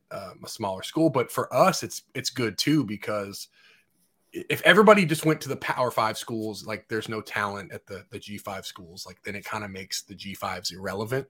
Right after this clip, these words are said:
in terms of fantasy. But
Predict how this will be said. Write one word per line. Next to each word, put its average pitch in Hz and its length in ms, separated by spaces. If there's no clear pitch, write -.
in 110 120
terms 104 340
of 95 240
fantasy. 123 520
But 110 300